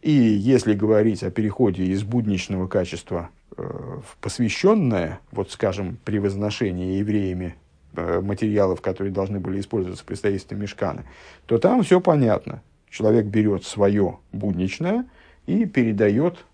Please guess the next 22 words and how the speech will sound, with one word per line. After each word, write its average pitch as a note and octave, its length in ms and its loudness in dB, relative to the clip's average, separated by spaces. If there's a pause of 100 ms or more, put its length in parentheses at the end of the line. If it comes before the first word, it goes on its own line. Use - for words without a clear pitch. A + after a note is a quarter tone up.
(140)
в - 120 -20
пользу G#2+ 320 2
храмовых F#2+ 500 -2
нужд, E3 340 -4 (500)
э, - 120 -12
на G#2+ 220 0
строительство G2+ 580 0
храма, C3+ 540 -2 (140)
посвящая G#2 800 2
это - 160 -6
в - 40 -14
хра-, A2+ 320 0
в F2+ 80 -10
храмовые, F2+ 640 -2
м, F#2 800 -6
нужды, G2+ 420 -2
посвящая G#2+ 540 -2
это F2 120 -6
в F#2 40 -10
так - 180 -6
называемый F#2 440 -4
гекдеш, G#2+ 520 -2